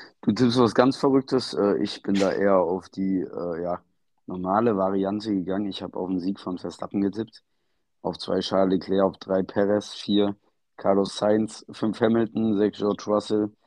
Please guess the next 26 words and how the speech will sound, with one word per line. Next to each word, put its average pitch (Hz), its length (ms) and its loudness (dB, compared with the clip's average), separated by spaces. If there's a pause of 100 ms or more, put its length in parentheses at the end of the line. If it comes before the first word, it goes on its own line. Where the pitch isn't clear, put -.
(440)
sieben 113 320 6
Lando 110 300 6
Norris 110 340 4
und 98 140 0
auf 95 140 -4
acht - 280 -6
Fernando 101 480 0
Alonso. 92 480 0
Ich 87 140 -8
denke... 95 320 -4
Äh, - 1300 -8
ja, 90 280 2
selbst 90 320 -10
wenn's 95 320 -4
regnet, 95 460 -4
wird 95 200 -2
es 92 220 -6
ein 92 220 -2
recht - 320 -2
normales 92 520 2
Rennen 92 260 2
werden 90 360 2
und, 85 340 -4
äh, 90 340 -6
wir 85 120 -10
werden 87 320 0